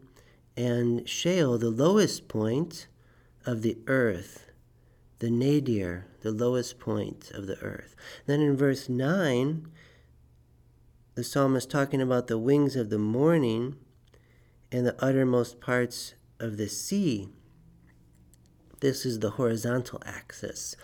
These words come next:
So no matter where we are,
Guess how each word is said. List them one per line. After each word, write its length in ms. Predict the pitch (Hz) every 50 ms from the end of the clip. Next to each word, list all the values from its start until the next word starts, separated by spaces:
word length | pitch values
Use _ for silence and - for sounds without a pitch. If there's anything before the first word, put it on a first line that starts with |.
| - - - - - - -
So 260 | - - 156 151 147
no 140 | 143 147 143
matter 420 | 143 147 160 170 185 170 156 135
where 380 | 127 120 123 139 160 175 196 208
we 240 | 190 170 139 - -
are, 540 | - 139 151 165 147 117 104 110 131 151 160